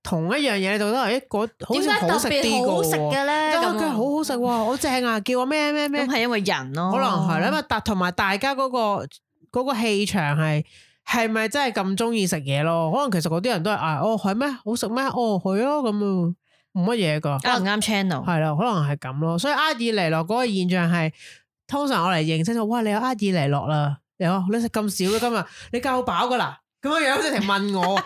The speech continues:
Speaker 3: <laughs>
Speaker 1: 跟住我話，「我冇乜嘢啊，即係我唔覺得飽唔飽，即係，哦，食完啦。」咁樣咯。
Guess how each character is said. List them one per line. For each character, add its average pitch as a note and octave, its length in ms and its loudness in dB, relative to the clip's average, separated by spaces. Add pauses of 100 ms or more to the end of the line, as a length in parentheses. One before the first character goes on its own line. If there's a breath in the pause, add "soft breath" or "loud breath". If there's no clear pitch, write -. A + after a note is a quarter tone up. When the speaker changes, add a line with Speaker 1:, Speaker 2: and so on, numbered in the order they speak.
Speaker 3:
<laughs> - 140 -6
Speaker 1:
跟 G4+ 200 0
住 C#4 80 0
我 G3 180 0
話， F3+ 180 0 (320)
「我 F#3 360 0
冇 F3 160 0 (100)
乜 - 40 0
嘢 C#3 300 0
啊， C#3 80 -4
即 D#4+ 60 -4
係 D#4 60 2
我 C#4 80 2
唔 E3+ 160 0
覺 F#3 140 0
得 B3+ 100 0 (140)
飽 F#3 200 0
唔 E3 80 0
飽， D#3 160 2
即 A3 80 0
係， A#3+ 40 0
哦， D#3+ 260 0
食 F3 180 -2
完 D3+ 140 -2
啦。」 G3+ 180 0
咁 F3+ 80 0
樣 E3 120 0
咯。 F3 240 0